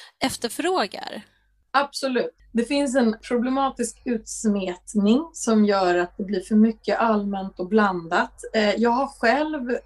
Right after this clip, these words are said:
Speaker 2: det, så här, nu har jag, nu drog jag, åh, värsta så här positiv, eh, vad heter det, psykologisnacket om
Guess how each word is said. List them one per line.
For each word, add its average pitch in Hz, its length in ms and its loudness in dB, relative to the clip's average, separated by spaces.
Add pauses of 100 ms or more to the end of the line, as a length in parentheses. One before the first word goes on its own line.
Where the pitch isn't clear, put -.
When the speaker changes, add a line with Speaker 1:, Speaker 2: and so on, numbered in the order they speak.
Speaker 2:
det, 247 400 -2
så - 160 -2
här, 190 200 4
nu 240 160 6
har 277 60 4
jag, 220 320 2
nu 240 200 2
drog 240 340 0
jag, 226 160 0
åh, 269 340 0
värsta 220 380 -6
så 214 160 -4
här 175 280 0 (120)
positiv, 208 1000 2
eh, 170 840 -6
vad 208 120 2
heter 220 240 0
det, 185 60 0
psykologisnacket 220 1500 0
om 202 320 -4